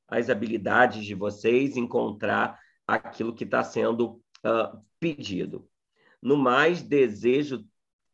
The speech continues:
toda a beleza do mundo pra vocês,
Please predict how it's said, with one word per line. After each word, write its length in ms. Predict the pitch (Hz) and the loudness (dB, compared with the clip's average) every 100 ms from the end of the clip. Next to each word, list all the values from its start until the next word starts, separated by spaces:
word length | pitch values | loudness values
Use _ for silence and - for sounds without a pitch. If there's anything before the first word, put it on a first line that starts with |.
| _ | _
toda 320 | 175 180 190 | 2 4 4
a 40 | 156 | 4
beleza 480 | 139 120 127 127 123 | 4 4 4 4 0
do 140 | 110 | -2
mundo 460 | 107 117 131 131 131 | 0 0 0 -2 -4
pra 200 | 123 107 | -2 -2
vocês, 760 | 101 98 107 110 113 131 - | -4 -6 -2 2 2 -2 -6